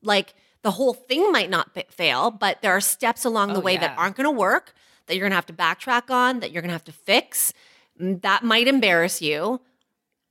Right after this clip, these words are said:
Speaker 1: And yet again, how dare you? Did
Speaker 2: Mm.
Speaker 1: you not expect that those things wouldn't be a part of, like, like
Speaker 2: The process.
Speaker 1: Yeah.
Speaker 2: Yeah.
Speaker 1: You,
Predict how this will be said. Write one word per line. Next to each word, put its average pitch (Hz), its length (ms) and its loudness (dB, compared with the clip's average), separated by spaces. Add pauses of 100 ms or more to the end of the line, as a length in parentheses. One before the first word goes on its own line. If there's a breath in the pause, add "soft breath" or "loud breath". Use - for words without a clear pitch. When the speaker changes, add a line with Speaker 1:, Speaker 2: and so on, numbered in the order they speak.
(120)
Speaker 1:
And 220 240 2
yet 202 240 0
again, 180 400 -2
how 202 180 -2
dare 185 260 0
you? 135 200 -4 (160)
Did 190 140 -2
Speaker 2:
Mm. 165 60 -6
Speaker 1:
you 208 100 2
not 185 240 2
expect 185 460 -4
that - 140 -16
those 175 240 0
things 175 300 -6
wouldn't 165 280 -4
be 170 120 -2
a 160 60 2
part 156 500 2
of, 170 160 -6
like, 143 380 0 (840)
like 151 420 -2
Speaker 2:
The - 60 -18
process. 190 400 -4
Speaker 1:
Yeah. 196 200 -2 (160)
Speaker 2:
Yeah. 170 300 -4 (140)
Speaker 1:
You, 294 500 -2